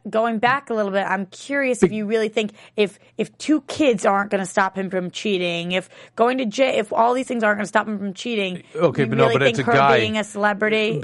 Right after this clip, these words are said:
Speaker 2: and paying all the bills and, and taking care of him so he doesn't have to work, so he doesn't have
Speaker 1: Right.
Speaker 2: to gangbang, so he now gets a lifestyle. It's not just the money, it's a lifestyle. It's all the best, uh, seats at a restaurant. It's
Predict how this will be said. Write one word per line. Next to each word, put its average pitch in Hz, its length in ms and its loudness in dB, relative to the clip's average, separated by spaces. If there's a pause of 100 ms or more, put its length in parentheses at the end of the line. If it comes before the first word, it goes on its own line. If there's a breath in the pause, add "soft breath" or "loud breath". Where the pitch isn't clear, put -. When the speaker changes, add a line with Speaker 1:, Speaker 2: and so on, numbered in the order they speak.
Speaker 2:
and 135 300 0
paying 135 320 0
all 135 260 4
the 135 80 -2
bills 135 480 0 (180)
and, 131 120 -2 (260)
and 123 300 -2
taking 139 360 -2
care 127 220 2
of 120 80 -2
him 156 100 -2
so 139 140 -4
he 123 80 -2
doesn't 120 420 0
have 147 160 -2
to 160 100 0
work, 160 280 0
so - 120 -8
he 117 60 -2
doesn't 120 340 0
have - 80 -2
Speaker 1:
Right. 185 140 0
Speaker 2:
to 151 60 2
gangbang, 151 560 0
so 123 120 -2 (280 loud breath)
he 135 120 -2
now 127 240 2
gets 127 300 -6 (240 loud breath)
a 123 100 2
lifestyle. 135 840 0
It's - 260 -8
not 135 160 -2
just - 200 -10
the 151 60 -4
money, 143 260 -2
it's 113 120 -6
a 113 60 -2
lifestyle. 117 920 0
It's - 220 -6 (160)
all 139 180 4
the 151 100 0
best, 135 440 -2 (420 loud breath)
uh, 135 120 0
seats 147 300 -6
at 151 60 -2
a 143 60 -4
restaurant. 120 720 -2
It's 143 220 -4